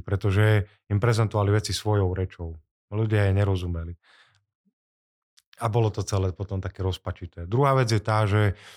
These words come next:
eh, vždy je dôležité zachovať si tú, to základné pravidlo a to, že ľudia sú na prvom mieste. Eh, ja viem, možno som teraz staromódny, lebo všade teraz naokolo nás je A I a všeličo iné,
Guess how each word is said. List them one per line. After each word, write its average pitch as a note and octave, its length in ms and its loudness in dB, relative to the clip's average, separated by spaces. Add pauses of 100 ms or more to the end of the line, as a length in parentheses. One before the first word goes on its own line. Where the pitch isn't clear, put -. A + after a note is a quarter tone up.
(320)
eh, G2+ 560 4
vždy F#2 240 -2
je B2+ 80 2
dôležité A2+ 480 2
zachovať G#2+ 480 0
si G#2 240 -2 (640)
tú, F#2+ 240 -10
to - 160 -6
základné G#2+ 480 0
pravidlo G2+ 480 0
a G2 80 -4
to, G#2 80 -2
že G2 160 2 (400)
ľudia A#2 240 2
sú F#2 160 -4
na F#2 80 -2
prvom F2+ 280 -8
mieste. F2+ 440 -6 (420)
Eh, G2+ 300 2
ja A2+ 80 2
viem, B2+ 160 4
možno A2+ 240 2
som G2+ 160 -2
teraz G2 320 0
staromódny, G2 560 4
lebo F#2+ 240 2
všade G2+ 480 0
teraz G2 320 0
naokolo G2+ 400 2
nás G2+ 200 2
je F2+ 80 -2 (280)
A G#2+ 160 2 (120)
I - 40 2
a F#2+ 140 -2 (100)
všeličo G2 480 -2
iné, A#2 320 0